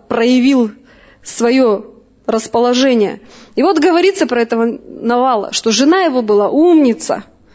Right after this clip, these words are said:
красавица. А имя того человека Навал, он человек был з-, жестокий и злой нравом. Вообще не сказано, красивый он там был, некрасивый. Всем вообще всё равно,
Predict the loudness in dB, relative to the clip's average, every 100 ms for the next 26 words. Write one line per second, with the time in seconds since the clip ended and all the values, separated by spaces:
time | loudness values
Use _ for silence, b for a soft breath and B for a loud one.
0 | _ -4 -2 -2 -4 -4 -2 0 -2 -2
1 | -6 -8 -12 b b b b b b b
2 | -4 0 2 2 0 0 0 0 0 0
3 | -2 0 0 0 -2 0 0 0 0 -2
4 | -4 -12 -6 -2 -2 0 -2 0 0 0
5 | 0 2 2 0 -2 -2 -6 -10 _ _
6 | _ _ _ _ _ -6 -4 0 0 0
7 | 0 0 0 0 -2 0 -2 -2 -2 0
8 | 2 2 2 0 0 0 2 2 2 2
9 | 0 -2 -2 0 0 -2 -2 0 2 0
10 | -2 -4 -2 0 2 2 0